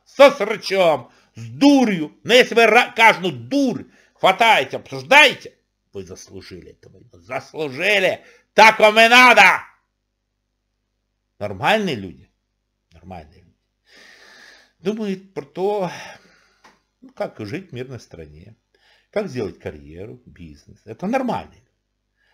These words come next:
А люди, которые бегают по Майданам, которые любят срач, дурь, глупость, ну, так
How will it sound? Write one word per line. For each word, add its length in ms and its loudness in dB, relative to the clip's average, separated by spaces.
А 80 -6
люди, 220 -6
которые 460 -4
бегают 520 0
по 100 -4
Майданам, 680 -2
которые 340 -4
любят 400 -4
срач, 640 -2
дурь, 440 2
глупость, 580 0
ну, 160 -20
так 180 -12